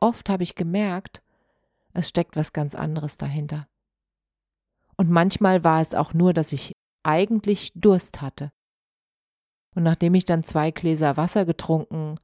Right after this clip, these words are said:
hatte, war der Hieper auf Schokolade weg. Oder wenn ich mich gefragt habe, was möchte ich denn jetzt wirklich, was steckt dahinter,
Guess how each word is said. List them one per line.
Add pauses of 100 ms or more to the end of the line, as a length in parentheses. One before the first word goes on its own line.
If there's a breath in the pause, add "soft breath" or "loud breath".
hatte,
war (1040)
der
Hieper
auf
Schokolade
weg. (1800)
Oder
wenn
ich
mich
gefragt
habe,
was
möchte
ich
denn
jetzt
wirklich,
was
steckt
dahinter,